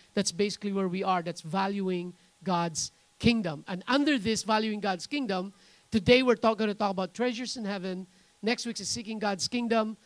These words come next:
judging others, ask, seek, and knock, basically for the next succeeding weeks. So it's pretty exciting.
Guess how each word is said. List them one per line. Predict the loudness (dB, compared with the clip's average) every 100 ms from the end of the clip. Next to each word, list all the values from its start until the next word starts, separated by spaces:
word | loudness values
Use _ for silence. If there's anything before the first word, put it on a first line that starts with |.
| _ _ -20 -20 -8
judging | 2 2 2 -2
others, | -2 -2 -2 -2 -4
ask, | -4 -4
seek, | -4 -4 -6 -6
and | -4
knock, | -4 -6 -6
basically | -4 -4 -4 -6 -8 _ -10
for | -4
the | -2
next | -2 -4 -4
succeeding | -4 -4 -4 -4 -4 -6 -8 _ 2
weeks. | 6 6 2 -8 -10 -12 _ _ -8
So | -4 -4 -2
it's | -4 -4
pretty | -4 -2
exciting. | 0 2 4 2 0